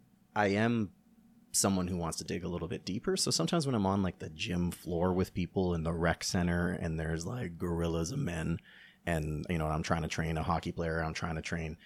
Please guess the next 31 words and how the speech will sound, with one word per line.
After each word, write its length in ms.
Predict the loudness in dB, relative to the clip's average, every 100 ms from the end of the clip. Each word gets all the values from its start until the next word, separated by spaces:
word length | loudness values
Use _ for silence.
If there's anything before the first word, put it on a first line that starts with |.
| -20 -2
someone 200 | 0 2
who's 100 | 0
a 40 |
little 180 | -4 -4
apprehensive 680 | -4 -4 -4 -2 0 -2 -2
to 200 | -4 -4
go 380 | -2 2 2 2
to 140 | 0
the 120 | 0 -2
gym. 300 | 0 -2 -2 -10 -20 _
Um, 460 | 0 0 0 -4 -10 _ _
I 80 | -2
was 160 | 0
like, 140 | -2 -2
"Okay, 240 | -2 -4
well, 260 | -6 -8 -10 _ _
this 240 | 0 2 4
isn't 160 | 2
really 160 | 0 2
working," 300 | 2 2 0
'cause 120 | -2
they're 100 | 0
so 280 | 4 4 4
caught 360 | 4 4 6 6
off 180 | 2
guard 260 | 0 0 0
by 120 | -2
being 260 | -2 -2 -2
in 120 | -2
this, 200 | -2 -2
like, 160 | -4